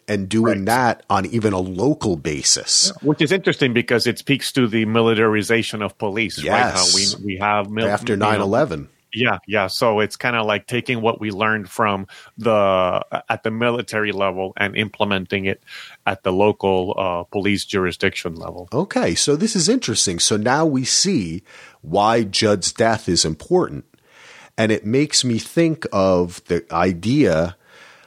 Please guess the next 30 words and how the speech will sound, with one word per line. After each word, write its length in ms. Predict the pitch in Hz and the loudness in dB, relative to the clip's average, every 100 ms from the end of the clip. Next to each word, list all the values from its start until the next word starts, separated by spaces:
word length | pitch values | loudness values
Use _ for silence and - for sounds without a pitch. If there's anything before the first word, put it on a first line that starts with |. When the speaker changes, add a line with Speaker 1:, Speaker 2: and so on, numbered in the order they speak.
| _ - | _ -2
Speaker 1:
um, 580 | 92 87 82 80 82 - | 0 2 0 -4 -6 -4
that 260 | 98 92 - | 0 0 -2
you 140 | 95 | -2
were 100 | 95 | -2
talking 400 | 90 - 160 - | -2 0 0 0
about. 400 | 104 98 101 98 | 0 2 2 0
Is 160 | 78 71 | -4 -10
Lori 500 | 85 98 117 113 110 | -4 0 2 4 4
involved? 440 | 107 113 104 80 78 | 2 2 0 0 0
What's 260 | 110 - | 0 2
the 120 | - | 0
deal 340 | 82 101 107 98 | -2 0 2 4
with 160 | 90 | 2
the 80 | - | -2
cavalry? 800 | - - 104 113 113 107 107 101 - - - _ _ _ | -4 -2 2 2 0 0 -2 -4 -10 -20 -20 _ _ _
Is 340 | 147 151 170 - | 0 0 2 2
it 340 | 143 - 92 | 0 -2 -4
beneficial 1300 | 143 139 107 - - 220 220 - 120 82 78 80 82 _ _ _ _ _ | 0 2 0 -4 0 2 2 2 2 2 0 0 -4 _ _ _ _ _
for, 960 | - - - 113 107 104 98 90 87 87 - _ _ | -16 -6 0 2 4 2 2 2 2 -2 -6 _ _
if 260 | 131 - - | -2 -2 0
this 240 | 151 - | 2 2
whole 300 | - 175 214 | 0 0 0
thing 320 | - 190 170 | 0 0 2
is 180 | 139 101 | 2 2
a 80 | 92 | 2
setup, 720 | - - 160 143 65 64 - _ _ - _ _ _ _ _ _ | 2 2 2 2 0 -2 -10 _ _ -20 _ _ _ _ _ _
how 500 | - - 147 151 147 | -8 0 2 4 2
does 320 | 127 127 117 | 2 2 4
it 360 | 104 92 - - | 2 0 -4 -2
benefit 800 | 123 147 147 - - 78 - | 2 2 2 0 0 0 0